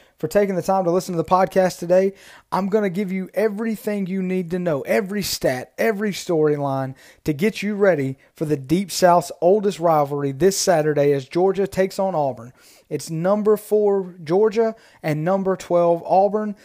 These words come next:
The season is on the line for the Dogs. The loss to South Carolina, uh, earlier in the season means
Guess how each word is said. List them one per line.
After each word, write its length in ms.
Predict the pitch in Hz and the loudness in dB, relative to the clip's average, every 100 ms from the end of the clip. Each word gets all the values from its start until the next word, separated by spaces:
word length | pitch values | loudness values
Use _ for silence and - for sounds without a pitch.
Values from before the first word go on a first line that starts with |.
| _ | _
The 140 | - 160 | -6 -2
season 580 | - 226 247 240 254 220 | 0 2 2 2 2 2
is 180 | 180 | 0
on 380 | 165 151 196 202 | -2 -4 -4 -2
the 120 | 170 | -2
line 560 | 147 143 156 156 120 107 | -2 -2 0 -2 -4 -8
for 160 | - 143 | -6 -4
the 100 | 139 | -2
Dogs. 540 | 135 127 95 82 - - _ | -2 -4 -8 -18 -20 -20 _
The 120 | - 147 | -2 2
loss 320 | 156 196 - | 4 4 2
to 120 | 196 | -6
South 300 | - 190 185 | 0 0 0
Carolina, 600 | - 185 180 185 180 180 175 _ _ | 0 0 0 -2 -2 -4 -6 _ _
uh, 240 | - - - | -20 -20 -8
earlier 440 | - 185 196 190 190 | 0 2 4 4 2
in 160 | 185 | -2
the 80 | 180 | -4
season 460 | 170 190 185 185 165 | -2 -2 -2 -4 -4
means 380 | 170 175 170 | -4 -4 -8